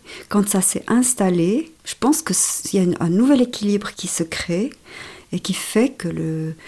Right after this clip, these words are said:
et le désir et les organes sont de nouveau, euh, accueillants. J'ai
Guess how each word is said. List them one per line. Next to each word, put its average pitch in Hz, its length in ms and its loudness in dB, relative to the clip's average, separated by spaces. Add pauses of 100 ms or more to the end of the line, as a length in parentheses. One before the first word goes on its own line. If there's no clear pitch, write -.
(260)
et 240 140 6
le 220 160 6
désir 190 640 0 (100)
et 214 360 6
les 175 580 -2
organes 185 320 -4
sont 185 220 -2
de 165 120 -2
nouveau, 190 720 0 (240)
euh, 170 160 -6
accueillants. 185 560 -2 (500)
J'ai - 180 -10